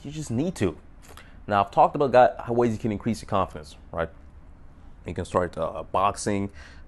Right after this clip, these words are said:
uh, kickboxing, uh, <clears throat> because that's gonna basically add to your danger.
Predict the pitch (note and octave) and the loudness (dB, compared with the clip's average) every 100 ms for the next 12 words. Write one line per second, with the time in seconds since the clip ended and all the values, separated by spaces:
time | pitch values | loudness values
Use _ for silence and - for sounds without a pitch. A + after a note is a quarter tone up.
0 | - - F2 E2+ E2 B2 - F#2+ F#2 - | -4 0 2 0 -2 -4 0 0 0 0
1 | G2 F#2+ - - - - - - F#2 F2 | -4 -4 -10 -20 -14 -14 0 4 6 4
2 | - - D#3 C#3+ G2 - - A2+ F#2 - | 0 -2 0 0 -2 -8 -4 -2 4 4
3 | - D3 A#2+ F#2+ A2+ - - F#2 G#2 G#2+ | 4 2 2 2 0 0 2 4 4 2
4 | A#2+ G2+ F2+ C3 B2+ | -4 -2 0 0 0